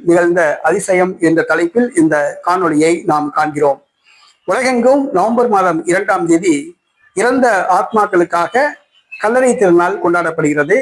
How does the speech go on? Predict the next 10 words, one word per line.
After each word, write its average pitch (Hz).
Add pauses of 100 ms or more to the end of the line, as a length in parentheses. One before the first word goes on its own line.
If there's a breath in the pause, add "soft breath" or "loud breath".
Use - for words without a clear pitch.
இந்த 190
கல்லறை 196
திருநாளில் 180 (2000)
கிறிஸ்தவர்கள் 247 (640)
அடக்கம் -
செய்யப்பட்டுள்ள 196 (160)
தங்களுடைய 196
மூதாதையர் 202
கல்லறைக்கு 175
சென்று 170